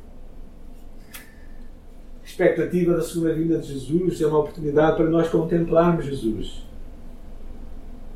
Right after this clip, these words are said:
E ao fazermos isto, deixar que ele também fale connosco. E João estava claramente a perceber este conceito.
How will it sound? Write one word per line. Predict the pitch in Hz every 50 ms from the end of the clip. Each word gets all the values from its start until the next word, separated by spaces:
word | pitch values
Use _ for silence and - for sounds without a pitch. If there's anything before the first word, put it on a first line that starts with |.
| - - - - - - - - - - - -
E | 127 135
ao | 147 151 147
fazermos | - 143 139 135 147 147 147 139 135 127
isto, | 139 160 - - -
deixar | 143 135 - - 139 135 131
que | - -
ele | 131 131
também | - 120 120 120 123 123 120 113
fale | - - 123 117 120 -
connosco. | - 110 101 95 90 90 - - - - - - - - - - - - - - - - - - - - - - - - - - - - - -
E | 143
João | 131 - 143 175 190
estava | 175 - 165 165 151 -
claramente | - 156 151 185 214 208 - 135 135 131 127 120 113 107 - - - - - -
a | -
perceber | - - - - 131 131 123 123
este | 113 - -
conceito. | - 117 - - - - 104 92 - - -